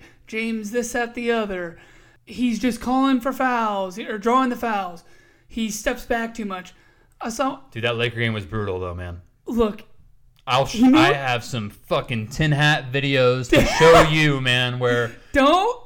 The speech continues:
Speaker 1: hate the player, hate the game. I didn't come up with that saying. It's been around for centuries, and that's exactly what Harden's doing. He's playing the game the way he knows how to play it best,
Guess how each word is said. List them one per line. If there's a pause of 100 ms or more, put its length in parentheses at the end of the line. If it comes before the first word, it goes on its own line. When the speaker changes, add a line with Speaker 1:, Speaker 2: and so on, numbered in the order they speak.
Speaker 1:
hate
the
player,
hate
the
game. (500)
I
didn't
come
up
with
that
saying.
It's
been
around
for
centuries, (500)
and
that's
exactly
what
Harden's
doing.
He's
playing
the
game (720)
the
way
he
knows
how
to
play
it
best,